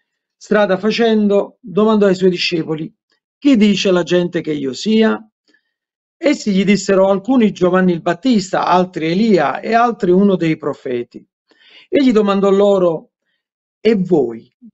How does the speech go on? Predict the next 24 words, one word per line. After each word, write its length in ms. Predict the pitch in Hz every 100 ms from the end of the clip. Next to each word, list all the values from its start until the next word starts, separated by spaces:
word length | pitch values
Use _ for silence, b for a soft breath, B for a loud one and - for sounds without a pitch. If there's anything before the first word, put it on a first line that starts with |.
| _
chi 220 | - 294
dite 380 | 190 165 123 127
che 100 | 123
io 220 | 135 135
sia?'" 440 | 127 - 123 113 107 _
E 140 | - 180
questo 320 | 202 190 156
è 80 | 143
il 420 | 147 143 135 131
tema 300 | 175 165 160
del, 500 | 135 135 131 123 120
del, 920 | - _ _ 135 147 139 131 123 123
diciamo, 420 | 123 131 143 135 131
della 240 | 139 139
nostra 440 | 139 147 - 143
riflessione. 800 | 135 127 131 123 - 131 113 110 b b b b b b
E 160 | - 185
Pietro 320 | 262 277 202
gli 160 | 180 196
rispose: 760 | 233 - 294 262 240 226 - _
"Tu 200 | - 262
sei 600 | 220 - 240 240 233 - _
il 260 | 240 220
Cristo." 640 | - 160 123 - - -